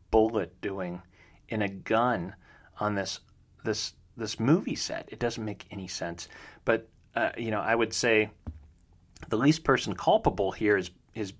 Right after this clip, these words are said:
is, uh, is Baldwin himself, because Halls, this first assistant director, was overheard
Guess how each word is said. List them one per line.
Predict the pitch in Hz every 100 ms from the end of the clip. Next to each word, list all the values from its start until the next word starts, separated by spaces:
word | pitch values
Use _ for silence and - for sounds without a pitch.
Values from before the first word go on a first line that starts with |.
| _ _ -
is, | 104 92 - 107 95 101
uh, | 90 80 -
is | 101
Baldwin | 113 113 113 92
himself, | 90 90 - 165 123 - - - - - - -
because | 110 104 139 123 104 -
Halls, | - - 143 131 101 - -
this | 104
first | - 113 -
assistant | 110 110 - 107
director, | 101 120 123 101
was | 98 -
overheard | 113 104 - 123 113 101